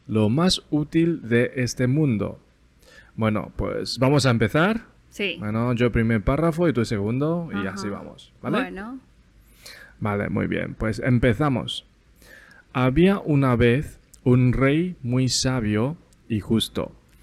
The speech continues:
Speaker 1: Este rey tenía tres hijos varones. Cuando el rey se hizo viejo,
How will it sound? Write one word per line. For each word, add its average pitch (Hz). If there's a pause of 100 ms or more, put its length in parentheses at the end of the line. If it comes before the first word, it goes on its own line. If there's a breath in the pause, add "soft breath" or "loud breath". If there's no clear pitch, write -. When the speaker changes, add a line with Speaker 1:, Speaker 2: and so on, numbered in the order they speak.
(680 loud breath)
Speaker 1:
Este 165
rey 143
tenía 107
tres 127 (100)
hijos 147 (220)
varones. 107 (800 loud breath)
Cuando 120
el 107
rey 160
se 120
hizo 123
viejo, 113